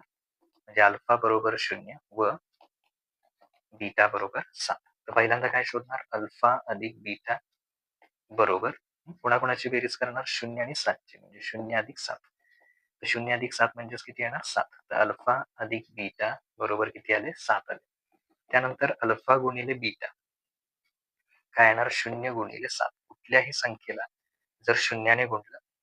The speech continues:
हं, कुठल्याही संख्येला शून्याने गुणलं तर, हं, किती येणार? शून्यच येणार. म्हणजे अल्फा गुणिले बीटा बरोबर शून्य. ओके? तर त्यानंतर इथे समीकरण लिहायचं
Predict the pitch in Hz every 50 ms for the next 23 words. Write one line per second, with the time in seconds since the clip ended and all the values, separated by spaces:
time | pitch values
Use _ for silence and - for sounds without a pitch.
0 | _ _ _ _ _ _ _ _ - 170 - _ _ _ _ _ _ _ _ _
1 | _ _ _ _ 117 - - 120 123 117 - 113 104 - - - - - - 113
2 | 110 110 107 110 110 107 104 104 107 113 - - 117 - _ _ _ _ _ _
3 | _ _ _ _ - 127 165 - - 120 - 123 120 120 127 135 135 - - 131
4 | 127 123 113 - - 90 90 92 - 92 95 95 92 98 101 101 _ _ - 117
5 | 120 135 131 - _ - 110 104 104 107 104 104 107 107 104 - - 95 95 _
6 | - 107 120 127 117 113 107 - 98 98 104 117 151 - _ _ _ _ _ _
7 | _ _ _ _ _ _ _ _ - - - - 101 95 90 85 - _ _ _
8 | _ _ _ _ _ _ _ - - - 151 - - _ _ _ _ _ _ _
9 | _ _ _ _ _ _ _ _ _ - 127 - - 135 143 143 127 107 - 139
10 | - - 120 - - 127 - 120 117 123 117 - 120 117 113 110 104 104 104 -
11 | - -